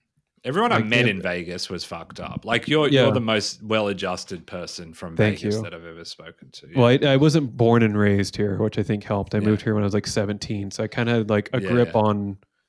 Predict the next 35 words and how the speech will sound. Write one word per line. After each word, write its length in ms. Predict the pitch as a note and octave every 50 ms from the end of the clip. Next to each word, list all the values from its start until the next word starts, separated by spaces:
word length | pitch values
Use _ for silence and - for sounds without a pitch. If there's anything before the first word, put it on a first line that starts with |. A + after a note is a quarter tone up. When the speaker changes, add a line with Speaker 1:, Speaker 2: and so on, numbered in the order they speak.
| _ _ _ _ _ -
Speaker 2:
reality 680 | A#2+ A2+ G#2+ G#2+ G#2 G#2+ G#2+ G#2+ G#2+ A2 G#2+ G#2+ G#2+
Speaker 1:
<laughs> 520 | - B2+ - - B2 - - - G#2 - -
Speaker 2:
and 120 | B2+ A#2
a 60 | A2
grip 260 | G2 G2+ A2+ A2 G#2+ -
on 80 | A#2 G#2
who 160 | G2+ G#2+ G#2+
I 40 | G#2
was 300 | G2+ G#2 G#2 G#2+ G#2+ G2+
a 40 | A#2
little 300 | G2+ G#2 A#2+ B2 C3+ C3+
bit. 320 | B2 C3+ C3+ C3 C#3 - - _ _ _ - - - - - -
Coming 300 | B2+ C#3 C#3 D#3+ E3 D3+
of 120 | C3+ B2 -
age 340 | - B2+ B2+ C3+ C#3 C3+ -
here, 260 | - C#3+ D3 D3 D3+
you 100 | D3+ C#3+
know, 120 | B2+ B2
like, 240 | A#2+ A#2 A2 G#2 -
turning, 340 | - - B2 A#2+ A#2+ A2+ A2
like, 200 | G#2+ G2+ G2 F#2+
twenty-one 640 | - - A#2+ A#2 A2+ G#2+ G#2+ G#2 G#2 G2+ G#2 G#2+ A2
here, 400 | A2+ G#2+ A#2+ A#2+ A#2 A#2 A#2 A#2
like, 360 | A#2 A2 G#2 G2+ G2+ - _ _ _ _ _ _ _ _ _ _ _ _ _ _ _ _ _ _ -
is 120 | G#2+ G#2
definitely 340 | - A#2 G#2+ G#2 - B2 G#2+
different 360 | G#2 G#2+ G#2 - B2 A2+ G#2+
than 140 | A2+ A2+ A2+
in 60 | A2
a 80 | A#2 A#2
lot 180 | A2+ A2+ A#2 A#2
of 60 | A#2
cities, 400 | - - B2+ B2 B2+ B2+ C3 A#2+
I'm 120 | B2 A2+ A2
sure. 460 | - - B2 B2 C3 C3+ C3+ C3+